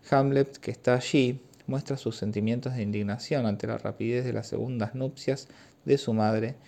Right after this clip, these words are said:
y ante el hecho de que ella se casó con alguien que, al lado de su padre, es un personaje absolutamente inferior. En todo momento veremos, en las palabras de Hamlet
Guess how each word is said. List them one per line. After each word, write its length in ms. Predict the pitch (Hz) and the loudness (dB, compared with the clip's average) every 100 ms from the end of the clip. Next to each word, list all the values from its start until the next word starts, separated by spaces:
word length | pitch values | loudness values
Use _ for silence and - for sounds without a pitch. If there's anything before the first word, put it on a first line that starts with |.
| - _ - | -20 _ -4
y 60 | |
ante 220 | 135 131 | -2 0
el 60 | 95 | 4
hecho 300 | 107 107 107 | 2 2 0
de 140 | 104 | 0
que 180 | - 104 | 2 2
ella 240 | 113 - 110 | 2 -2 -4
se 160 | - | -4
casó 380 | - 101 - 107 | -2 -2 -2 0
con 160 | 101 107 | 0 0
alguien 320 | 117 110 107 | 2 0 0
que, 240 | 101 98 - - - - | -2 -4 -10 -20 -16 -4
al 160 | 101 | 2
lado 180 | 107 110 | 6 6
de 60 | 98 | 6
su 200 | 95 104 | 2 4
padre, 420 | 123 127 120 120 - | 6 6 4 -2 -8
es 240 | 123 - | -8 -6
un 80 | 120 | -2
personaje 560 | 98 - 101 113 - | 0 0 0 -2 -2
absolutamente 720 | 104 - 101 110 101 110 113 98 | -6 -2 -2 0 2 0 0 -2
inferior. 460 | 110 95 87 - - _ _ - - - - _ - | -2 -2 -2 -6 -14 _ _ -20 -20 -20 -20 _ -4
En 160 | 104 | 0
todo 220 | 107 113 | 4 4
momento 500 | 110 107 127 151 143 | 4 2 2 4 6
veremos, 640 | 113 104 107 104 113 - - | 6 8 6 4 -2 -6 -10
en 80 | |
las 100 | 107 | -10
palabras 380 | - 98 98 101 | -4 0 0 0
de 200 | 98 - | -2 2
Hamlet 400 | 120 127 123 123 | 2 4 4 2